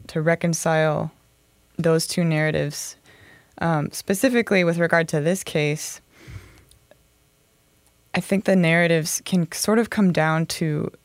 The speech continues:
just very different syllogisms that you come up with. And this was fascinating to me to read even the basis for what the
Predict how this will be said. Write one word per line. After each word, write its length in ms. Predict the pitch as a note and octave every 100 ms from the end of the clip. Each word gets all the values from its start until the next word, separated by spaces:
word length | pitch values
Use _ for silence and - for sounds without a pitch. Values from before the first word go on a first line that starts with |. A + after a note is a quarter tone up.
| -
just 320 | E3+ E3 - _ _
very 280 | D#3 F3 F3
different 380 | E3 E3+ F3 -
syllogisms 920 | - E3+ D#3+ E3+ F#3+ G3 A#3 B3+ C4
that 160 | - -
you 100 | F3
come 180 | - F3
up 200 | D#3+ -
with. 180 | A1
And 100 | -
this 140 | F#3 A#3
was 240 | C4 G#3+ - - -
fascinating 500 | - C4+ C#4 C#4+ A#3
to 60 |
me 180 | F#3+ F3+
to 200 | F#3 F3
read 340 | D#3+ E3 E3 E3
even 280 | E3+ F3
the 80 | E3+
basis 400 | D#3+ D#3+ D#3+ D#3
for 200 | - E3
what 300 | D#3 E3 D#3
the 480 | - - D#3+ D3+ -